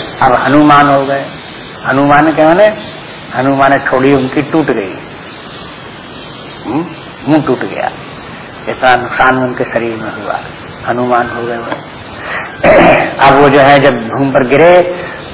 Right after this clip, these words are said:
तो सुन प्रिय बचन भरत तब धाये।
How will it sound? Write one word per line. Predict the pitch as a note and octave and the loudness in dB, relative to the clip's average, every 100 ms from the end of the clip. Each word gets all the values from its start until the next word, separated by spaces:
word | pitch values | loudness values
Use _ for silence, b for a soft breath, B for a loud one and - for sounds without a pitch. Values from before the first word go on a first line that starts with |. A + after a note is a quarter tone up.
| - | 4
तो | C3+ C3+ C3+ - - - - | 6 8 6 2 -8 -6 2
सुन | D#3 | 2
प्रिय | D#3+ C#3+ C3+ | 4 4 4
बचन | C3 C3+ C#3 | 4 4 4
भरत | C3 - C3+ C3 C3 | 4 4 4 4 2
तब | C3 | 0
धाये। | C3 - C3 D3 D#3 C3+ C3+ | 2 4 4 6 4 2 -2